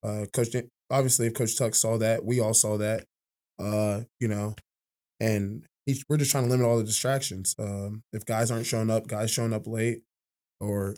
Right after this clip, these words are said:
you know, guys not taking it serious and guys not making the most of it,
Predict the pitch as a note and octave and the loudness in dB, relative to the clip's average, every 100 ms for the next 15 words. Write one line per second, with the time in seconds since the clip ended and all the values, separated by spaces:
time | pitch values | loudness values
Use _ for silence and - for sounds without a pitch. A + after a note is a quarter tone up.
0 | - A2 G#2+ G#2 A2+ A#2+ A#2 - A#2 A2+ | -6 -4 -2 0 2 2 0 0 0 2
1 | G#2 B2 A#2 A#2 A2 A2+ A#2 A#2 A#2 G#2 | 2 2 2 0 0 0 0 -2 -2 0
2 | C#3 C3+ A2 A2 C2+ | 0 0 0 -2 -4